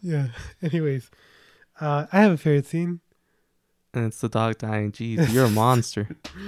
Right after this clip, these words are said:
Speaker 1: Uh, I have, yeah, two. Uh, trying to figure out. Hold up. I think I had two. Can't remember one of them now. But I'll just go ahead and say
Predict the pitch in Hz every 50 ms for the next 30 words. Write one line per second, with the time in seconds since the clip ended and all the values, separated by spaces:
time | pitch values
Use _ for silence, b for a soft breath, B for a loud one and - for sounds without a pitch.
0 | 202 208 214 190 151 B _ - 185 170 175 175 175 170 170 170 _ _ _ _
1 | _ _ - 170 175 180 214 220 214 214 214 214 214 220 220 - 311 _ _ _
2 | _ - - 302 359 349 240 180 165 147 - - 196 214 214 214 190 190 214 208
3 | _ _ 180 214 247 - - - 190 202 208 104 98 95 107 110 107 101 90 90
4 | 90 92 101 104 101 98 101 104 107 107 - 73 73 - - - - - 104 104
5 | 104 - - b b b b b b b b b b - - 202 185 165 143 -
6 | 185 175 160 160 165 165 165 160 156 151 _ _ - 175 147 165 170 156 156 151
7 | 147 139 _ _ _ _ _ _ _ _ _ _ _ _ _ _ _ _ _ _
8 | _ _ _ _ _ _ _ _ _ _ _ _ _ _ _ _ _ _ _ _
9 | _ _ _ - 160 220 214 226 208 185 185 170 143 - - - 208 202 180 156
10 | 147 139 - _ _ - 190 196 214 202 180 156 151 147 143 160 170 170 160 147
11 | 139 127 127 127 127 127 123 123 - _ _ _ _ _ _ _ _ _ _ _
12 | _ _ _ _ _ _ _ - 156 156 156 143 147 139 131 - 156 151 147 143
13 | 135 139 139 135 135 135 131 120 - - 147 135 127 127 123 123 120